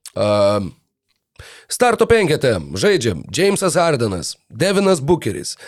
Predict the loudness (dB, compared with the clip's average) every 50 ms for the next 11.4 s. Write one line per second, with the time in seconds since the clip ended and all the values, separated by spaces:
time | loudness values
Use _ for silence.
0 | -20 -20 -20 _ -16 -10 -4 0 2 2 2 2 0 0 0 2 0 -2 -2 0
1 | 2 2 4 4 2 -2 -4 -8 -10 -10 -10 _ -2 0 0 2 2 2 2 2
2 | 2 2 2 0 0 0 0 -2 -2 -2 -4 -4 -4 -2 -2 -2 -2 -2 -2 -2
3 | -2 0 0 2 2 0 0 -2 -4 -6 -6 -8 _ _ 0 2 4 4 4 4
4 | 4 4 4 2 0 -2 -10 _ -16 -20 -20 -20 -20 -20 -20 -20 -20 -10 -4 0
5 | 0 2 2 0 0 2 4 4 4 4 2 0 0 -2 -4 -2 0 2 2 4
6 | 4 2 2 2 4 4 4 4 4 2 2 4 4 4 4 4 2 2 0 -2
7 | -2 0 0 2 0 2 2 2 2 2 2 2 0 0 0 -2 0 2 2 2
8 | 2 4 2 2 2 0 -6 -14 -12 -6 -2 -2 -2 0 2 2 4 4 2 2
9 | 2 2 4 4 4 4 2 0 0 2 0 0 0 -2 -8 _ _ _ _ _
10 | _ -16 -10 -6 -4 0 0 2 2 2 2 2 2 2 2 4 4 4 4 4
11 | 4 4 2 0 0 -2 -4